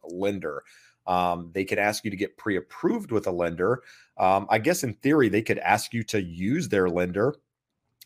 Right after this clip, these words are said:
but i-, that you don't have to use any certain lender.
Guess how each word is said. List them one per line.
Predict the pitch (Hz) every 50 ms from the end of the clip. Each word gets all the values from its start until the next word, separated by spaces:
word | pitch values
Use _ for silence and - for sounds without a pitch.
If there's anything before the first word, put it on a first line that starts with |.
| - - -
but | 117 113 110 - - _ _ _ _ _ _ -
i-, | 117 113 113 117 120 113
that | 110 110 107 110
you | 107 110 131
don't | 123 117 - - _ _
have | - - - - - 117 131 135 -
to | - 101
use | 90 90 90 87 82 -
any | 110 101 101
certain | 90 - - 101 - - 80 92
lender. | 120 131 110 78 78 76 71